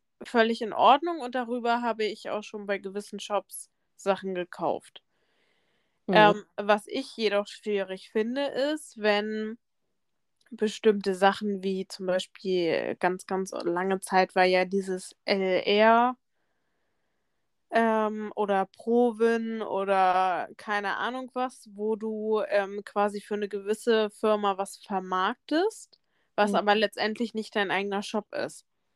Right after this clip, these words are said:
Speaker 2: Mhm.
Speaker 1: Oder diese, ähm, für im Hundebereich, glaub ich, gibt's das doch auch mit diesem, heißen die Anyfit oder so?
Speaker 2: Oh, das weiß ich nicht.
Speaker 1: Doch, ich glaube schon. Und auf jeden Fall, naja, ist ja auch egal.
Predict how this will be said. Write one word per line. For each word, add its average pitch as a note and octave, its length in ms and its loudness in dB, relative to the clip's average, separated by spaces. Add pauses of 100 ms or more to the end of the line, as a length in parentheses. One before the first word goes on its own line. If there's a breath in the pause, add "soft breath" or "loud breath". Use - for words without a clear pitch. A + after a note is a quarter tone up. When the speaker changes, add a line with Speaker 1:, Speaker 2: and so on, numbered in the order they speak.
Speaker 2:
Mhm. E3+ 540 -4 (320)
Speaker 1:
Oder G#3 240 4
diese, F#3+ 360 -4
ähm, F#3+ 800 -4 (800 soft breath)
für - 140 -6
im G3+ 200 2
Hundebereich, G3+ 600 6
glaub G3 160 0
ich, - 120 -10
gibt's - 320 -6
das G3 160 -8
doch - 160 -8
auch F#3+ 180 6
mit G3 180 -4
diesem, F#3+ 400 -4 (680)
heißen G3 360 -4
die G3 180 -2
Anyfit A#3+ 800 2 (800)
oder A3+ 280 4
so? B3 300 0 (480)
Speaker 2:
Oh, D#3 120 -14
das - 220 -16
weiß D3 280 0
ich - 160 -4
nicht. E3 300 0 (300)
Speaker 1:
Doch, G3+ 160 2
ich G3 140 -4
glaube F#3+ 260 -6
schon. G3 420 -4 (180)
Und G#3+ 360 4
auf G#3 140 4
jeden A#3 180 0
Fall, G3+ 200 4
naja, F#3+ 220 2
ist G3 100 -6
ja G3 120 -6
auch G3+ 60 -14
egal. G3+ 340 0